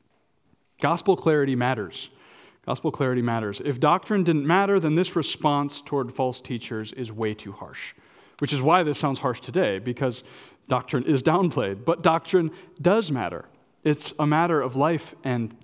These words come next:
death that the gospel not be disassembled and dismantled by falsehood,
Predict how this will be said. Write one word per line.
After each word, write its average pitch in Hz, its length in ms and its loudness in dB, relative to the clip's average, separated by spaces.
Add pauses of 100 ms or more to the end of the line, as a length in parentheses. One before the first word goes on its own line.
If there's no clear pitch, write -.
death - 420 -4 (180)
that 143 220 0
the 131 60 0
gospel 127 640 0
not 135 420 0
be 135 280 2 (360)
disassembled 170 1040 2
and 123 360 -2
dismantled 165 720 2
by 123 160 2
falsehood, 120 680 -6